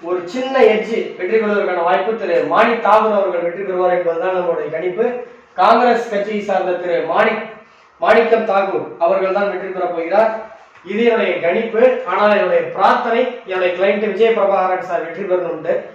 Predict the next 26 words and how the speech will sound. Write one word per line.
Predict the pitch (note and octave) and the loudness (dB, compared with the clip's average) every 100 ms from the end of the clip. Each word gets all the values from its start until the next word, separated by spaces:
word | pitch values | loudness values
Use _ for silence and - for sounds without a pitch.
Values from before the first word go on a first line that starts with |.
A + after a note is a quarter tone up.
| - | -8
அவருக்காக, | G3 G#3 A3 G#3+ G3+ G#3+ | 0 2 4 4 4 4
அவங்க | A#3+ F#3 F3+ | 0 0 -2
ஃபேமிலிக்காக, | F3 F3+ F#3+ F#3 F3+ F3+ G3 G3+ - - - _ _ _ | -2 -4 -2 -2 -2 -2 -4 -6 -10 -20 -20 _ _ _
கேப்டனுக்காக. | A#3 A#3+ A#3 G3+ F#3 F3+ F3+ - - | 2 4 2 2 0 -2 -4 -8 -12
So, | G3 | -2
இது | F#3+ | 0
வந்து | F#3+ F#3+ | 2 2
என்னுடைய | A3 G#3+ | 2 2
பிரார்த்தனை. | G3 F#3 A3 A3 A3 C4 - - - _ _ _ _ | 0 0 -2 0 -2 -2 -6 -16 -20 _ _ _ _
Maybe | E3+ A#3+ C4 | 0 2 4
என்னை | A#3+ A3 | 4 4
கொஞ்சம் | G#3 G#3 | 2 2
முன்னாடி | A#3 | 2
கேட்டிருந்தாங்கன்னா, | A3+ G#3 G3+ G3+ G3+ G#3+ | 2 2 0 -2 0 2
நம்ம | G3+ F#3 | 2 0
ஏதாவது | F3+ G#3 G#3+ | 2 4 4
கொஞ்சம், | G3+ F#3 F3 | 2 -2 0
ஏதாவது | F#3 G3 | 2 2
ஒண்ணு | G3+ F#3 F3+ E3 D3+ | 2 2 0 0 -2
பண்ணி, | F3+ G3+ | -4 -2
கொஞ்சம், | G#3 A#3+ A3+ | 0 0 0
இன்னும் | A3 A#3 | 0 -2
கொஞ்சம் | A3 G#3+ F#3 | -2 -2 -2
மாத்தி, | F#3+ G3 G#3+ F#3+ | -2 -2 -2 -2
ஏதாவது | G3 C4+ C4 | 2 2 4
ஒண்ணு. | A#3+ A#3 | 2 2